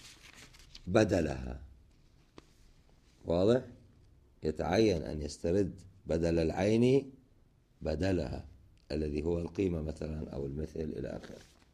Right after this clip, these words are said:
نعم،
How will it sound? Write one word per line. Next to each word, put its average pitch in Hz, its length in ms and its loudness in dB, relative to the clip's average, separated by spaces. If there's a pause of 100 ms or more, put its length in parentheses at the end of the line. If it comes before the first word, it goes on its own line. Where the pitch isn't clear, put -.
(2250)
نعم، 143 440 8